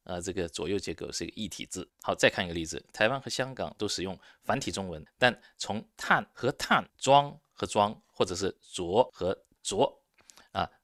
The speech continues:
你看这个文字意思是一样的，啊，发音是一样的，但是呢，写法是不一样的。那文字是这样子的啊，往往每一个国家和地区，它这个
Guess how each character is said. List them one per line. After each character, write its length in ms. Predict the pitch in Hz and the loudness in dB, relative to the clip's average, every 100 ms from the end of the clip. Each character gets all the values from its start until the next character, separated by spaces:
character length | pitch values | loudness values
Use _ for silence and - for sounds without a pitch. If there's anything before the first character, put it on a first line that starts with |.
| _ - | _ -16
你 100 | 95 | -4
看 160 | 95 - | -4 -4
这 100 | - | 2
个 240 | 123 110 98 | 8 10 8
文 160 | 107 | 4
字 260 | 139 180 - _ _ - | -2 -4 -4 _ _ -4
意 100 | 214 | 0
思 160 | 107 | 2
是 180 | 98 90 | 0 -2
一 60 | 82 | 0
样 240 | 95 82 | -2 -2
的， 80 | 78 - | -12 -6
啊， 120 | - 87 _ | -6 -6 _
发 180 | 135 143 | 4 4
音 80 | 143 | 2
是 140 | 139 107 | -6 -8
一 80 | |
样 200 | 90 87 | -8 -8
的， 80 | 73 - - | -10 -14 -4
但 140 | 113 | -4
是 80 | 107 | -2
呢， 100 | 92 - | -6 -8
写 340 | - - 175 123 | -6 -4 0 -2
法 220 | 87 - | -4 -8
是 140 | - | -8
不 120 | 80 73 | -8 -12
一 120 | 80 | -10
样 120 | 78 - | -12 -14
的。 80 | - - 131 | -20 -6 0
那 160 | 135 - | 0 2
文 240 | 120 156 | -2 0
字 160 | 185 135 | 0 2
是 160 | 127 | 0
这 160 | - 170 | 0 0
样 160 | 101 | -2
子 100 | 82 | -6
的 180 | - - - | -10 -10 -4
啊， 180 | 95 - - | -4 -4 0
往 300 | 104 160 190 | 4 4 4
往 240 | 107 90 - | 2 0 -6
每 160 | 95 | -4
一 40 | 98 | -2
个 100 | 135 | -2
国 160 | 92 | -2
家 160 | 101 104 | 4 4
和 100 | 101 - - | 2 -6 -12
地 140 | 101 | -10
区， 420 | - - 107 104 _ - | -4 -4 -4 -8 _ -10
它 140 | 139 | -6
这 80 | |
个 80 | 143 | -2